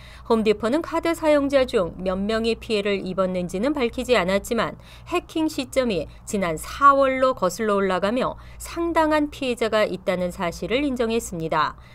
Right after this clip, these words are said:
이번 회사의 발표는 지난 이일 사이버 보안 전문 웹사이트 한 곳에서 홈디포의 데이터가 유출됐다는 보도가 있은 지 거의 일주일 만에 나온 것이어서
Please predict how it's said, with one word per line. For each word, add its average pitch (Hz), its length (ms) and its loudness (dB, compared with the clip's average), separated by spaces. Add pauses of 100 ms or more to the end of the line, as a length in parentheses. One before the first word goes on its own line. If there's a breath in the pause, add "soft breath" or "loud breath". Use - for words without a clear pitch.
(340 loud breath)
이번 214 320 4
회사의 302 420 6
발표는 214 600 2
지난 185 340 -4
이일 214 460 0
사이버 190 480 0
보안 185 400 -2
전문 196 500 0
웹사이트 247 640 0
한 233 360 0
곳에서 202 580 -2 (380 loud breath)
홈디포의 302 720 0
데이터가 190 560 -2
유출됐다는 247 960 0
보도가 233 440 2
있은 214 420 -4
지 170 240 -4 (260 loud breath)
거의 180 360 0
일주일 240 600 -4
만에 208 340 2
나온 165 320 2
것이어서 190 680 0